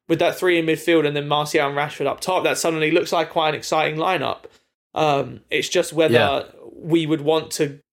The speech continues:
Speaker 1: go to a formation that on paper looks quite defensive by having the three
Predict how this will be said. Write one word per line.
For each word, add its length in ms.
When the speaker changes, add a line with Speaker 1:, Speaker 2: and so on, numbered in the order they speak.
Speaker 1:
go 220
to 160
a 40
formation 540
that 320
on 180
paper 300
looks 220
quite 200
defensive 460
by 120
having 200
the 60
three 400